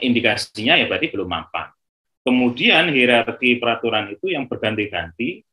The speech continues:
sesuai dengan keinginan penguasa lah. Ini yang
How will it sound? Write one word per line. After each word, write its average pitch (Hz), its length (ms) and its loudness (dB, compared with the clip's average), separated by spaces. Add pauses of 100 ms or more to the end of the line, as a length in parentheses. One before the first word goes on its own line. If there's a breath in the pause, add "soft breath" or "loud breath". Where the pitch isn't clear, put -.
sesuai 156 320 -2
dengan 131 240 -2
keinginan 127 560 -2
penguasa 135 480 0
lah. 92 160 0
Ini 120 160 -2
yang 95 160 -4